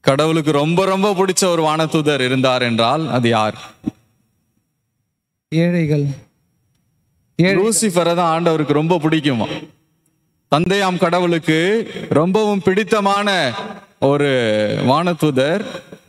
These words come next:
Speaker 1: கடவுளால் படைக்கப்பட்ட வானதூதராக இருந்த, வானதூதராக படைக்கப்பட்டு ஆண்டவரை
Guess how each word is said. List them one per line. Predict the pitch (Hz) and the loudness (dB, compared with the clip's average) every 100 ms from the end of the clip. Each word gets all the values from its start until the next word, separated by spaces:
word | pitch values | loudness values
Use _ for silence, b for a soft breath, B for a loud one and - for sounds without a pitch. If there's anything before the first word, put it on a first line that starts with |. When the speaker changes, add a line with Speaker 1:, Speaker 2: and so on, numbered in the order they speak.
| _ _ | _ _
Speaker 1:
கடவுளால் | 131 131 151 151 143 127 | -2 0 0 0 -2 -2
படைக்கப்பட்ட | 139 156 165 139 143 139 | -2 0 -2 -2 0 0
வானதூதராக | 135 147 143 151 147 156 165 | 0 -2 -2 0 0 0 0
இருந்த, | 147 160 190 190 175 120 - - - _ _ _ _ _ _ | 0 0 0 0 -2 -4 -10 -18 -20 _ _ _ _ _ _
வானதூதராக | 123 143 165 160 170 170 170 175 165 | 0 0 0 0 0 0 0 -2 0
படைக்கப்பட்டு | 156 170 185 190 165 170 - 185 220 233 - - - - - - _ _ _ _ _ _ _ _ - | 0 0 -2 -2 0 -2 0 0 0 -4 -10 -14 -16 -18 -20 -20 _ _ _ _ _ _ _ _ -2
ஆண்டவரை | 135 160 165 156 151 | 0 0 0 0 0